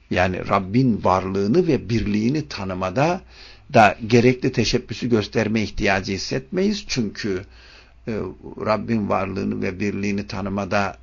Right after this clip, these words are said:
e, bir teşebbüste bulunmak için benim, e,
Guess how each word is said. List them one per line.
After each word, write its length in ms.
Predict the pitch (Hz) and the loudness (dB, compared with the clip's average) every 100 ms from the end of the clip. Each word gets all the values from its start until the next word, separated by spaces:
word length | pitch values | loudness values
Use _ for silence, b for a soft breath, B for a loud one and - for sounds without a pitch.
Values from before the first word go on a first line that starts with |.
| - | -8
e, 340 | 98 92 85 76 - 85 69 | -4 -4 -4 -8 -10 -14 -12
bir 200 | 110 117 | -8 -8
teşebbüste 800 | - 104 - - - - 233 165 | -6 -10 -8 -10 -10 4 4 6
bulunmak 460 | 127 117 110 127 | 4 4 4 0
için 440 | 98 - 185 220 220 B B B - | -4 0 4 4 2 B B B -8
benim, 840 | 123 113 120 107 101 165 220 233 - - - b b b - - | -8 0 4 4 6 6 6 4 -2 -20 -20 b b b -20 -8
e, 300 | 107 - 92 | -4 -4 -6